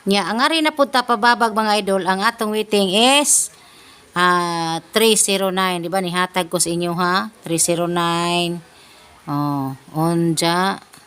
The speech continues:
So, kamo na lang, ana, kung magkuan-kuan. Oh, inana ra na ang eight four nine. Naggawas naman dito sa T L gapon. Pwede na ninyo balikon, no? So,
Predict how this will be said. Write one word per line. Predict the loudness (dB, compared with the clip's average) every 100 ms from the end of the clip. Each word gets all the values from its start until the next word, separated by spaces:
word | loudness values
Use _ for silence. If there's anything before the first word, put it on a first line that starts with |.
| -20 -20 -20 -20 -20 -8
So, | -4 0
kamo | 0 0 0
na | 2
lang, | 2 2
ana, | 2 0 0 -2
kung | -2 2
magkuan-kuan. | 2 2 0 0 -2 0 0 0 -6 -14 -20 _
Oh, | -4 -2 0
inana | 0 2 2 2
ra | 0
na | 0 0
ang | 0 0
eight | -2
four | 0 2 2
nine. | 2 0
Naggawas | 0 2 2 0
naman | -2 -2
dito | -4 -4
sa | -4 -2
T | -2
L | 0 0
gapon. | 0 0 0 -2 -4 -14 -4
Pwede | 0 2 2
na | 2
ninyo | 0 0
balikon, | 0 0 -2 2 2 2 -4 -20 -20 _
no? | 0 0 -2 -20 -20 -18
So, | 0 4 6 6 2